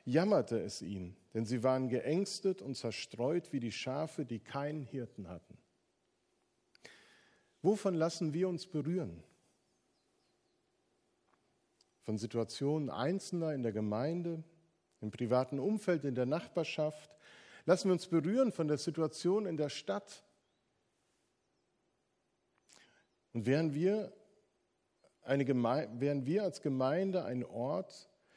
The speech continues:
wo Menschen eben hinkommen können, um aufzutanken, um Hilfe zu bekommen? Was fehlt uns als Gemeinde,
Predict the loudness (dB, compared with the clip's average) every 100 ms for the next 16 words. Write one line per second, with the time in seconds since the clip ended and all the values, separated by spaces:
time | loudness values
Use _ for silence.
0 | -20 _ -2 2 4 2 0 -4 -4 -2
1 | -2 -2 -6 -8 _ _ _ -2 0 -2
2 | -2 -2 -2 -2 -2 -2 -2 0 0 -2
3 | -8 -10 -4 -4 -4 -4 -2 2 4 2
4 | -4 -10 -10 -10 -10 -12 -12 -18 _ _
5 | _ _ _ _ _ _ _ _ -2 -2
6 | 0 0 0 -2 -2 -4 -4 -2 0 0
7 | 2 0